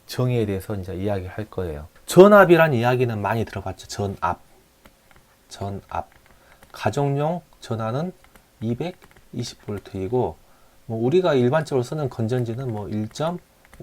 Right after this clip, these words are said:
볼트, 어, 뭐, 이런 것들 많이 보셨죠? 전압에 대해서 이야기를 할 거예요. 물탱크에 물이 있는데, 자, A라는 지점에서, 자, B라는 지점으로 보낼 거예요, 이렇게.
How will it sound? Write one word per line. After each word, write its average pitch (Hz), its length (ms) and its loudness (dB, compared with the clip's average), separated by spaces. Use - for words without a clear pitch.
볼트, 101 460 -6
어, 104 180 -10
뭐, 104 160 -6
이런 123 220 0
것들 131 180 -4
많이 117 220 -4
보셨죠? 120 560 -6
전압에 151 560 2
대해서 127 640 0
이야기를 117 420 -4
할 127 140 -8
거예요. 87 320 -6
물탱크에 156 960 0
물이 123 300 0
있는데, 107 600 -4
자, - 320 -10
A라는 131 480 0
지점에서, 110 640 -8
자, 92 280 -10
B라는 147 460 0
지점으로 107 480 -8
보낼 123 460 -2
거예요, 90 240 -6
이렇게. 85 340 -10